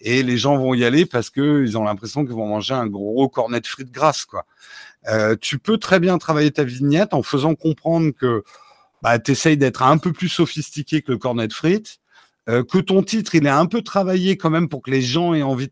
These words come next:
de, de, de cliquer dessus, sans dire, euh, je, je vais, euh, je, toutes les vérités sur l'iPhone, tu vois, parce que ça, c'est un titre un peu facile. Mais tu peux essayer du jeu de mots, tu peux.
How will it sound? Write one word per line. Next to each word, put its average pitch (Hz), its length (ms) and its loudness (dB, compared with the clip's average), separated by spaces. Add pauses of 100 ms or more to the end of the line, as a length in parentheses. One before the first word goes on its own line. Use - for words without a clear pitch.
(140)
de, 120 140 -8
de, 113 260 -8
de 110 140 -6
cliquer 131 380 -4
dessus, 208 420 -2 (560)
sans 160 300 4
dire, 170 360 4
euh, 110 1080 4
je, 98 260 -6
je 95 160 -10
vais, 120 100 2
euh, 135 440 4
je, 113 160 -4 (140)
toutes 202 260 2
les 175 100 6
vérités 156 460 4
sur 147 180 0
l'iPhone, 147 520 2
tu 107 120 -12
vois, 104 160 -2
parce - 160 -16
que - 100 -20
ça, 113 180 -10
c'est 104 120 -10
un 98 80 -4
titre - 300 -12
un 104 80 -4
peu 107 140 -6
facile. 135 440 -2 (420)
Mais 98 100 -6
tu 90 120 -6
peux 117 140 0
essayer 110 300 2
du 107 100 0
jeu 135 180 4
de 156 60 0
mots, 151 480 8
tu 117 180 -6
peux. 117 220 -4